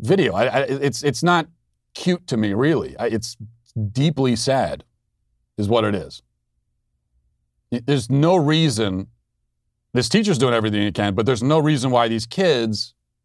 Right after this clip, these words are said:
can't go to the zoo themselves. And there's no reason why they can't be in the classroom. The zoo is open.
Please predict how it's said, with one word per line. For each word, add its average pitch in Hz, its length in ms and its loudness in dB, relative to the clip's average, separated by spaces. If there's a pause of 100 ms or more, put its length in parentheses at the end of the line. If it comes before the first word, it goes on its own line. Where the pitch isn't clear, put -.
(240)
can't 131 200 0
go 123 100 2
to 120 60 2
the 113 100 0
zoo 113 140 0
themselves. 98 520 -6 (1200)
And 113 80 0
there's 123 120 2
no 147 80 4
reason 139 280 2
why 131 100 4
they 127 100 0
can't 120 360 -6
be 120 260 0
in 113 60 0
the 110 80 -2
classroom. 101 560 -4 (1400)
The 123 140 2
zoo 226 320 4
is 196 160 2
open. 180 500 0